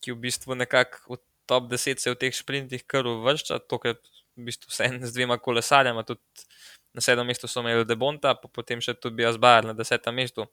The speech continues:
Eh, z njemu sem tudi jaz v kar velik dirku, eh, je moj letnik, ehm, tako da, ehm, ja, v bistvu tudi v teh ravninskih etapah probavajo, sicer bi bili najbrž veliko bolj uspešni, če bi imeli na Giru še Merlieja,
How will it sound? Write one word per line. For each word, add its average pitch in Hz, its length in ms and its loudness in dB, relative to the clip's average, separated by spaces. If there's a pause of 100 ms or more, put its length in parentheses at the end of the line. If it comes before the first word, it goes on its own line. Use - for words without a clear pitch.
(560)
Eh, 110 260 2
z 113 80 -8
njemu 120 220 2
sem 120 300 -10
tudi - 240 -8
jaz 120 180 0
v 120 540 -6 (260)
kar 120 160 -4
velik 120 320 -4
dirku, 120 420 -6 (380)
eh, 92 540 -4 (420)
je 123 120 -14
moj 120 200 0
letnik, 131 440 -2
ehm, 110 380 2 (1160)
tako 120 240 -10
da, 120 260 2 (500)
ehm, 110 100 -4 (260)
ja, 139 220 6
v 113 100 -2
bistvu 120 520 -6 (200)
tudi - 220 -14
v - 100 -20
teh 131 120 4
ravninskih 123 440 -6
etapah 120 460 2
probavajo, 127 600 2
sicer 117 480 -4 (680)
bi 123 160 -8
bili 123 140 -6
najbrž 127 340 4
veliko 127 240 -2
bolj 123 160 0
uspešni, 120 380 -2
če 120 140 -6
bi 113 100 -8
imeli 117 180 -4
na 117 80 -10
Giru 113 260 -4
še 117 420 6
Merlieja, 113 520 0